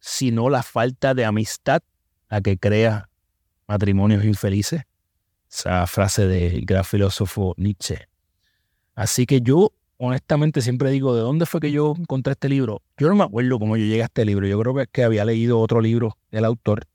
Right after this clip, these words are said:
y, pues, simple y sencillamente, como siempre, me envuelvo y lo compro por ahí para abajo. Así que si tú quieres leer este libro, te voy a dejar el link en la descripción del episodio. El autor de este libro se llama Tom Rath y es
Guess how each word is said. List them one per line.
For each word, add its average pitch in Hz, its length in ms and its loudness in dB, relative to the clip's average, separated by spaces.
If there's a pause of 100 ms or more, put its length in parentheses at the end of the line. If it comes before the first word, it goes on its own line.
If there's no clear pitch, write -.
(140)
y, 135 160 -2
pues, 117 280 -2
simple 110 300 -2
y - 20 4
sencillamente, 117 520 0
como 98 180 0
siempre, 123 320 -2
me 98 100 0
envuelvo 110 480 0
y 98 80 -2
lo 92 100 -6
compro 123 320 -2
por 117 100 0
ahí 117 60 0
para 123 180 0
abajo. 190 280 4 (560)
Así 131 240 -4
que 143 160 0
si 139 180 -4
tú 143 160 -4
quieres 196 220 2
leer 190 200 2
este 202 220 0
libro, 185 340 0 (800)
te 127 80 -6
voy 117 120 0
a 123 60 2
dejar 143 160 0
el 139 140 0
link 160 200 0 (160)
en 123 80 -16
la 123 80 -4
descripción 147 540 0
del 147 120 0
episodio. 196 480 0
El 139 60 2
autor 127 300 0
de 185 60 -2
este 175 160 0
libro 160 160 2
se 156 120 -4
llama 147 200 -2
Tom 139 240 -2
Rath 160 320 0 (540)
y 110 160 -2
es 127 380 -2